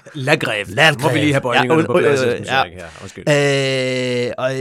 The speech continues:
Speaker 2: sagen er jo, øh, hvad det hedder, grund til, at det er interessant at følge ham lige nu, det er jo, at sidste gang Macron prøvede at ændre, øh,
Speaker 1: Ja.
Speaker 2: pensionssystem, altså nu siger vi pensionssystemet, i Frankrig er det jo en myriade af pensions-,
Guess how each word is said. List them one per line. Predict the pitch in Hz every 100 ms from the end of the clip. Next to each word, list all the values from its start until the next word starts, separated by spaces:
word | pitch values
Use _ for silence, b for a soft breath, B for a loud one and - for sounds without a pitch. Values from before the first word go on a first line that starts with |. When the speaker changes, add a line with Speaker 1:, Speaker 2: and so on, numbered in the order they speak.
| 131 -
Speaker 2:
sagen | 170 190
er | 170 165
jo, | 190 170 -
øh, | 127 120
hvad | 120
det | 127
hedder, | 123
grund | 113 147
til, | 156
at |
det | 131
er |
interessant | 110 120 127
at | 156
følge | 131 131
ham | 123
lige | 120
nu, | 113
det | 131
er | 120
jo, | 117 -
at | 117 107
sidste | - 196 185
gang | 131 -
Macron | 117 104 107
prøvede | 107 135 156 113
at |
ændre, | 120 123 95 -
øh, | 120 107 101
Speaker 1:
Ja. | 92
Speaker 2:
pensionssystem, | 104 104 165 - 143 135 - -
altså | - 120
nu | 120
siger | 123 139
vi |
pensionssystemet, | 123 120 113 135 - 135 143 117 107 113
i | 113
Frankrig | 113 117 135 -
er | 107
det | 107
jo | 101 98
en | 104 104
myriade | 107 95 101 113 147
af | 107
pensions-, | - 104 113 -